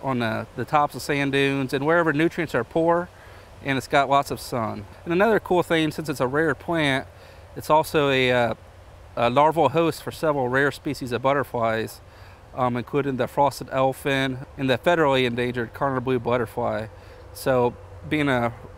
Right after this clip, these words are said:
a rare plant, it also hosts a rare animals. The wild lupin, its, uh, leaves are, are really unique. There's not a lot of other plants that look like it. It might have, uh, you know, as many as, uh, ten or twelve leaflets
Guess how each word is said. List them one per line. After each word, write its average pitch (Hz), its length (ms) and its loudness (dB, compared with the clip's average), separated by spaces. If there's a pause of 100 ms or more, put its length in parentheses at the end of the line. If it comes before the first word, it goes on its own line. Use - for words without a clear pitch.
(180)
a 117 180 -2
rare 139 280 2
plant, 147 420 -2
it - 60 -6
also 139 260 0
hosts 139 260 -4
a 120 60 -4
rare 131 240 0
animals. 107 600 -6 (340)
The 165 180 4
wild 202 300 4
lupin, 180 360 4
its, 143 360 0
uh, 139 340 4 (160)
leaves 208 320 2
are, 143 300 4
are 143 320 2 (180)
really 208 320 4
unique. 151 520 2
There's 143 220 -4
not 160 200 4
a 143 40 4
lot 143 200 6
of 143 100 0
other 135 220 2
plants 139 380 -4
that 120 120 -2
look 127 220 -2
like 120 240 2
it. 127 260 2
It 135 80 -12
might 135 220 0
have, 127 280 0
uh, 120 240 2 (160)
you 160 80 -6
know, 151 140 2
as 139 140 0
many 151 280 0
as, 135 200 0
uh, 120 200 0
ten 147 240 0
or 143 60 0
twelve 147 640 2
leaflets 143 640 2